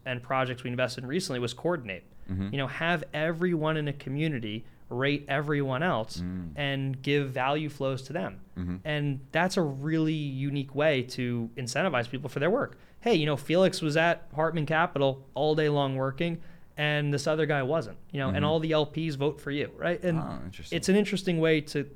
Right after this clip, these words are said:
Speaker 1: like, organize within a dao, but as you and I both know, there's more dao tooling companies than there are daos.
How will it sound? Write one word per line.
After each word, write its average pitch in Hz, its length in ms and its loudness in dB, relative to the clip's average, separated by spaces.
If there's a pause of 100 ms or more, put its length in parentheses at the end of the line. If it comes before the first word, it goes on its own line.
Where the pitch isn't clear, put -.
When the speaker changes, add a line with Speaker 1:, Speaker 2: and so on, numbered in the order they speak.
Speaker 1:
like, 135 240 -2
organize 143 560 0
within 127 240 -6
a 117 40 -4
dao, 117 320 0
but 117 180 -6 (340)
as 139 160 2
you 151 80 2
and 147 80 2
I 139 80 2
both 131 240 -2
know, 120 180 0
there's 117 260 -4 (140)
more 135 160 0
dao 123 260 2
tooling 113 260 -4
companies 110 320 -4
than 104 100 -6
there 104 120 -4
are 101 120 -4
daos. 95 300 -8